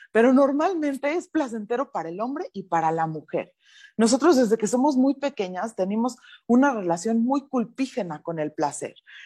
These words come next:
Esto es, sobre todo, y voy a hablar de, de México porque estamos aquí,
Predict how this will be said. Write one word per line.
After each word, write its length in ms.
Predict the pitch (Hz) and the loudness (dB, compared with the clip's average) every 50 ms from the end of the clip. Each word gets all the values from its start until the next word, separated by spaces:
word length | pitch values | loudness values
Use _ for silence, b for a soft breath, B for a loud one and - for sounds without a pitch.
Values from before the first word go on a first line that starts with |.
| B B | B B
Esto 340 | 185 208 220 220 247 247 226 | 2 2 2 4 4 4 4
es, 220 | 190 202 226 - - 190 | 4 2 -2 -4 -8 -8
sobre 240 | - 214 196 196 202 | -4 -2 -2 -2 -2
todo, 220 | 196 233 240 262 | -2 -2 -2 0
y 80 | 277 254 | -2 -2
voy 140 | 202 208 208 | -2 -2 -2
a 40 | 220 | -2
hablar 260 | 208 208 196 196 196 | -2 -4 -4 -4 -6
de, 160 | 202 196 - | -8 -10 -10
de 160 | - 156 165 156 | -8 -6 -6 -6
México 480 | 165 180 190 - 185 175 - - 226 | -4 -6 -8 -8 -10 -10 -6 -6 -6
porque 240 | - 220 - - 156 | -6 -8 -10 -10 -8
estamos 340 | 151 - 180 185 180 185 180 | -6 -4 -4 -4 -4 -6 -6
aquí, 400 | 160 - _ - 139 131 - | -8 -10 _ -10 -10 -10 -10